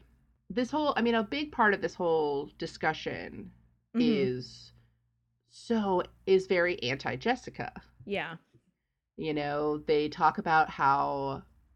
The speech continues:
Speaker 1: Paul has had training, you know, from his
Speaker 2: Mm-hmm.
Speaker 1: witch mother. And again, like we said, you know, Peter wants Jessica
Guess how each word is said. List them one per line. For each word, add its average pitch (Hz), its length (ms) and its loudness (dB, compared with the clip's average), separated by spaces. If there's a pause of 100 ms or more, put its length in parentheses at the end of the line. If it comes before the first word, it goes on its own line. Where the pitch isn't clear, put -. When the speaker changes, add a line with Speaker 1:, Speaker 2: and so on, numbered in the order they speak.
(220)
Speaker 1:
Paul 151 600 2 (160)
has 170 200 -8
had 139 200 2
training, 127 720 -4
you 147 60 -8
know, 113 420 -4
from 233 180 0
his 220 140 -2
Speaker 2:
Mm-hmm. 175 80 -6
Speaker 1:
witch 151 240 -2
mother. 120 560 -2 (420)
And 131 640 -2 (460)
again, 139 300 -2
like 139 120 -6
we 143 60 -10
said, 208 400 4
you - 160 -14
know, 143 80 -4
Peter 139 540 -4 (400)
wants 135 480 -2
Jessica 127 680 -4